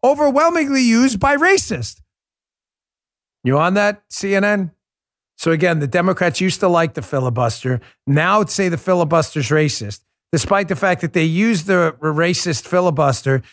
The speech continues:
to help their blo-, their buddy Vladimir Putin build this pipeline in Germany while simultaneously fighting against the pipeline right here.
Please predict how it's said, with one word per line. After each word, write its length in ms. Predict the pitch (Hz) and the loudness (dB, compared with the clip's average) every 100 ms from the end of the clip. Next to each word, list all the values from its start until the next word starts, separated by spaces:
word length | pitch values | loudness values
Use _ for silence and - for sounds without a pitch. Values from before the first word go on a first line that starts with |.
| _ _ - | _ _ -2
to 180 | 175 147 | 0 2
help 260 | 185 185 | 0 0
their 140 | 190 160 | 0 0
blo-, 300 | 175 180 175 | 0 0 0
their 260 | 151 160 | 0 0
buddy 320 | 123 180 175 | 2 2 2
Vladimir 520 | 147 165 175 175 165 151 | 0 0 0 0 0 0
Putin 380 | 170 185 151 | 2 0 0
build 220 | 123 170 156 | 0 0 0
this 160 | 131 | -2
pipeline 580 | - 175 180 175 170 160 | 0 -2 -2 0 2 2
in 80 | 143 | 2
Germany 480 | 143 180 156 135 113 - - | 2 2 2 0 -2 -10 -2
while 160 | 165 | 0
simultaneously 840 | 151 208 202 190 - 190 185 - 170 | 2 0 2 0 0 0 0 0 -4
fighting 500 | - 175 180 170 160 | 0 0 0 -2 -2
against 400 | 151 175 170 - | 0 0 0 -2
the 80 | 151 | -2
pipeline 520 | 151 151 143 147 143 | 0 0 2 0 2
right 160 | 143 135 | 2 0
here. 160 | 135 | -2